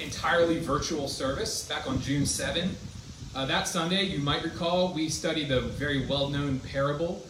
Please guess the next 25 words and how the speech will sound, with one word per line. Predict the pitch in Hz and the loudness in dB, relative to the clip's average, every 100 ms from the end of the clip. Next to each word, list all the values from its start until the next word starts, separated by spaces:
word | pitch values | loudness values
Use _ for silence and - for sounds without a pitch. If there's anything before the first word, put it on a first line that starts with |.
| - - | -16 -6
of | 123 117 | -4 -2
Jesus, | 123 139 170 165 - - - | 0 2 2 2 0 -4 -6
uh, | 135 120 127 | -4 -4 -4
as | 123 - | -6 -6
the | 127 | -6
sower | - - 135 143 165 | -4 -2 0 2 2
of | 131 | 2
the | 120 | -2
seed. | - 165 180 202 - | -6 -4 -4 -4 -8
So | - 113 | -6 -6
the | |
parable | 104 139 135 127 | 0 2 4 2
of | |
the | 113 | 0
sower, | - 143 139 147 | -2 2 2 4
or | 139 113 | 2 0
at | 113 | -2
that | 143 139 | -4 -6
time | 131 120 | -6 -6
we | 117 | -4
said | - 120 117 - - | -4 -6 -6 -14 -4
maybe | 131 127 | 0 2
even | 127 117 | 2 0
a | |
better | 104 120 139 127 113 | -4 -4 0 0 -2